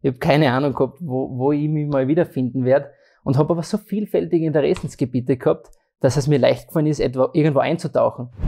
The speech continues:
Boah, es haben sich so viele Schritte ergeben, die ich nicht vorhersehen hab können, weil ich nie gewusst hab, was will ich beruflich einmal machen.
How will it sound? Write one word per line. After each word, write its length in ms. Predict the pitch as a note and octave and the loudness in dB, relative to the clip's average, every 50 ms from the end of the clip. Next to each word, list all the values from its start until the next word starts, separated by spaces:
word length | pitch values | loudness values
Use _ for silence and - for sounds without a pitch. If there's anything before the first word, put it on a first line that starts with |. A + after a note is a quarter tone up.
| - | -2
Boah, 140 | - C#3+ - - C#3 | 0 -2 -2 -2 -6
es 120 | C3+ - D#3+ | -8 -6 -6
haben 100 | D3+ C3+ | -6 -4
sich 160 | D#3 D3+ - | -6 -6 -6
so 100 | - E3+ | -6 -6
viele 360 | D#3 - F3+ E3 E3 D#3+ D#3+ - - _ _ _ _ | -4 -2 0 2 2 0 -2 -6 -14 _ _ _ _
Schritte 460 | - - - D#3 E3 D#3 F3 D#3 - | -10 -2 2 2 2 4 2 2 2
ergeben, 580 | C#3+ C#3 B2 - - C#3 C3 D3 E3+ E3 C#3+ | 2 0 -2 -2 -2 0 0 2 2 0 0
die 220 | C3+ C3+ C3 C3+ C3 | 0 0 0 0 0
ich 60 | C3 | -2
nicht 160 | C#3 C#3 C3 | -4 -4 -4
vorhersehen 460 | - D3+ C#3+ C#3+ C#3 C#3+ - - A#2+ | -4 -2 0 2 0 0 -2 -4 -4
hab 120 | B2 A#2+ - | -4 -4 -4
können, 240 | - C3+ E3 F3+ - | -4 -4 -4 -4 -2
weil 140 | C#3+ C3 C#3 | -2 0 0
ich 80 | C#3+ | 2
nie 220 | D3 D3+ E3 F#3+ F3+ | 2 2 0 0 -2
gewusst 360 | - D#3+ F3 E3+ - - - | -4 -4 -4 -4 -4 -4 -4
hab, 200 | F3+ F3 F3 - _ _ _ _ _ _ _ | -4 -4 -4 -8 _ _ _ _ _ _ _
was 420 | B2+ B2 B2 B2+ D#3 E3+ - - D#3 | -2 0 0 2 0 0 -2 -4 -2
will 100 | D#3+ D#3 | -2 -2
ich 40 | |
beruflich 600 | - D3 C#3 C3 C#3+ D3 - - D3 C#3 - _ _ _ | -2 -2 -2 -2 -2 -4 -4 -6 -6 -6 -8 _ _ _
einmal 200 | - C3 C3 B2 | -4 -2 0 0
machen. 440 | C3 C3 A#2 A2 - - A#2 A2 - | 0 0 -2 -4 -6 -10 -16 -16 -18